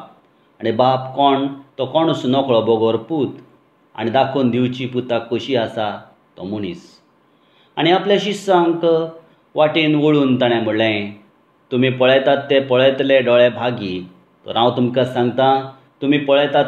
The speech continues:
ते पळोवंक जायते प्रवादी आनी राजा आशेल्ले, पूण तांकां पळोवंक मेळ्ळे ना, आनी तुमी आयकात तांत ते आयकूंक ते आशेले, पूण तांकां आयकूंक मेळ्ळें ना।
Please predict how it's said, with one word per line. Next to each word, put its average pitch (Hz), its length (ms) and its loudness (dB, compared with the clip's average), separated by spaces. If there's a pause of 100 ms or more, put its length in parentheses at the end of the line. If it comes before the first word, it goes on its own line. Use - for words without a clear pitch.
ते 147 60 2
पळोवंक 147 400 2
जायते 151 360 0
प्रवादी 147 600 2
आनी 135 300 2
राजा 123 380 0
आशेल्ले, 107 680 -2 (580)
पूण 107 180 -6
तांकां 120 320 0
पळोवंक 117 360 2
मेळ्ळे 110 380 0
ना, 87 240 -8 (440)
आनी 131 140 0
तुमी 175 220 -2
आयकात 165 380 -2 (720)
तांत 180 340 -2
ते 156 60 -2
आयकूंक 143 680 0 (340)
ते 113 40 -10
आशेले, 104 680 -2 (440)
पूण 107 180 -12
तांकां 113 340 0
आयकूंक 104 560 -4 (300)
मेळ्ळें 98 440 -4
ना। 76 200 -14